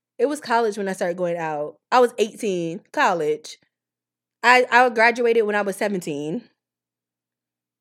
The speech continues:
So I was eighteen going out,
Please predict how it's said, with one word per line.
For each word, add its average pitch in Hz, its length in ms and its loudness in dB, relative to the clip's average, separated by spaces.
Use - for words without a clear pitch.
So 208 180 -2
I 214 120 0
was 233 240 -4
eighteen 214 800 -6
going 196 280 -4
out, 160 380 -6